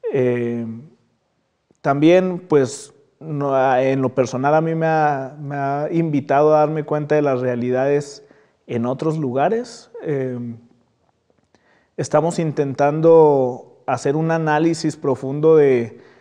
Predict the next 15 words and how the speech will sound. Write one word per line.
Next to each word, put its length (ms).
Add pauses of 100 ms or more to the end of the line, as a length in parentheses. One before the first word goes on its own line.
(220)
de 160
cómo 260
se 120
va 100
implantando 600
este 380
itinerario 1040
formativo 680
de 80
las 180
jar 140
en 140
todo 120
el 60
mundo 540